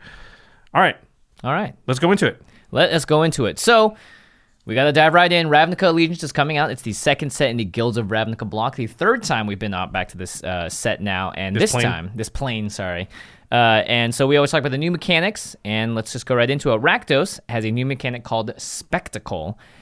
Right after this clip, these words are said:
Speaker 2: And basically, it gives you an option to pay. It's kinda like Madness in a way. You're gonna be able to cast this card for cheaper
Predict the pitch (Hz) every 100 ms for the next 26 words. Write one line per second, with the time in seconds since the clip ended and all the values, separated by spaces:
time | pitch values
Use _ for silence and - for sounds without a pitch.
0 | _ - 127 214 220 - 147 123 110 127
1 | 127 127 - 110 - 120 - 104 - 113
2 | 104 107 127 - 220 190 117 113 120 131
3 | 156 147 151 151 120 127 123 117 107 -
4 | 131 131 - 120 - 120 110 - 98 -
5 | 180 175 120